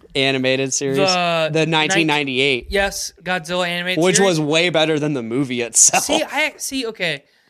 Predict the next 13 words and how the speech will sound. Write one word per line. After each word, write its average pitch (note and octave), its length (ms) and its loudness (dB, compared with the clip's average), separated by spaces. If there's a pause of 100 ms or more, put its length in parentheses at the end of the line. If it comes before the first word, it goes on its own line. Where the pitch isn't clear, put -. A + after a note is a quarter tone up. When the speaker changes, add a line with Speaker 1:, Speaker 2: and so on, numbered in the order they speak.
(240)
Speaker 2:
You, F#3+ 240 -18
you G3+ 160 -6
sparked E3 400 -4
this, C3+ 160 -12
so - 120 -8
I D#3 60 -6
gotta D#3 160 -4
bring D#3 180 -12
it D3 80 -12
up. C#3 200 -14
I C4 140 -2
actually D#4 460 -2
liked D#3+ 560 -4